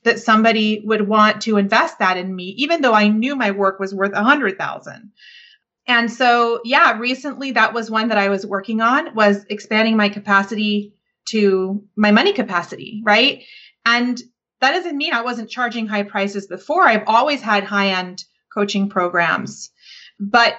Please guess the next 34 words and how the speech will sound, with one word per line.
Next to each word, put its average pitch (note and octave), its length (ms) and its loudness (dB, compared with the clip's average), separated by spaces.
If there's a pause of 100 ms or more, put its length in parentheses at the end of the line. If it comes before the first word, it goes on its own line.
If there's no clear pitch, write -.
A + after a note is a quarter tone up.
(300)
with A#3+ 220 0
every C#4+ 280 2
new C4+ 200 2
level B3+ 360 4
that G#3 180 -6
we A3 160 -6
reach A#3+ 420 -10
for G#3 220 -2
in G3+ 100 -4
terms G3+ 240 0
of G3 120 -4
our F3 140 -2
pricing B3 760 2
or E3+ 140 2
our F3 180 4
revenue, B3 680 2 (580)
there's A#3 440 2
new A#3+ 220 0
levels C4 400 2
we've A3+ 160 -4
never A3 280 2
been A3+ 320 2
to C4+ 180 0
that G#3+ 120 0
we A#3+ 100 -2
don't A#3 180 4
know A3+ 120 4
how G3+ 200 2
to F#3 80 -2
handle. G3 580 2
So - 160 -10
we B3 100 -2
have C4 260 2
to A#3 340 -4